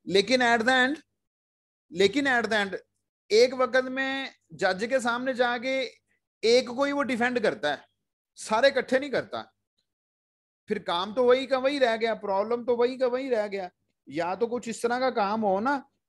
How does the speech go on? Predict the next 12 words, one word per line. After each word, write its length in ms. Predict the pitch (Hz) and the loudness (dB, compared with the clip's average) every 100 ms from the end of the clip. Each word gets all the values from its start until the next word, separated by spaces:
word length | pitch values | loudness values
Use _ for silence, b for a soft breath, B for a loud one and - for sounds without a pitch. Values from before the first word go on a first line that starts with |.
| - | -2
कि 80 | |
सारे 320 | 214 208 214 254 | 0 2 4 2
प्रोग्राम्स 520 | 240 214 220 233 214 | 4 2 2 -2 -2
जो 60 | |
हैं 80 | 240 | 0
वो 60 | 254 | 4
एक 200 | 233 233 | 4 4
वक्त 220 | 247 254 | 2 0
में 160 | 262 269 | -2 -2
ही 60 | |
एग्जीक्यूट 500 | 247 202 233 233 196 | -2 -4 -6 -4 -6
हों। 260 | 160 123 | -4 -4